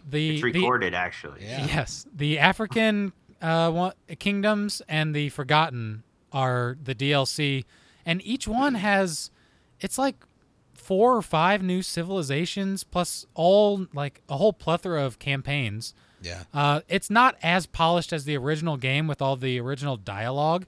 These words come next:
Speaker 3: Mm-hmm.
Speaker 1: uh, but it's new content. Um,
Speaker 3: Right.
Speaker 1: so, yeah, you kinda lose a little bit as far as, like,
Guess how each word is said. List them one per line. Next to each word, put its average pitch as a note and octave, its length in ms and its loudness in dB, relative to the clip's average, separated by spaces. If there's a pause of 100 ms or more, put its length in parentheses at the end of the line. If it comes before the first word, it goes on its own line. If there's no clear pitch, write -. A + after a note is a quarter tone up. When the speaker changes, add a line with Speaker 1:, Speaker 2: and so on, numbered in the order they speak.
Speaker 3:
Mm-hmm. G#2+ 280 -8 (200)
Speaker 1:
uh, C#3 360 2 (440)
but D#3+ 240 0 (300)
it's E3 220 -4
new E3+ 120 2
content. D3+ 540 -4 (720)
Um, B2+ 100 0 (260)
Speaker 3:
Right. B2 80 -10 (100)
Speaker 1:
so, D3 500 0 (680)
yeah, G#3+ 400 4
you G#3 160 0
kinda B3 280 2
lose G3+ 320 2
a F#3 60 4
little F3 360 2
bit F#3+ 200 2
as E3+ 140 -2
far D#3+ 180 2
as, C#3 120 0
like, C#3 220 -2